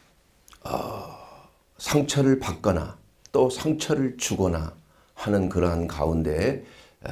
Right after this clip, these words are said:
누구나 그 마음속에 때로는 적개심이 있고 때로는 섭섭한 마음이 있고 때로는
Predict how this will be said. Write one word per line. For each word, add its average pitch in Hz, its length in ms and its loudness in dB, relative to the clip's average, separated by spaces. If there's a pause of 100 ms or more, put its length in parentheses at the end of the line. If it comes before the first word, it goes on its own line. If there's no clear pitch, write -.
(180)
누구나 101 580 8
그 - 100 0
마음속에 85 1000 2 (240)
때로는 85 460 4
적개심이 82 640 0
있고 - 420 -4 (460)
때로는 87 340 8
섭섭한 90 640 4
마음이 87 360 4
있고 104 340 -8 (400)
때로는 90 720 6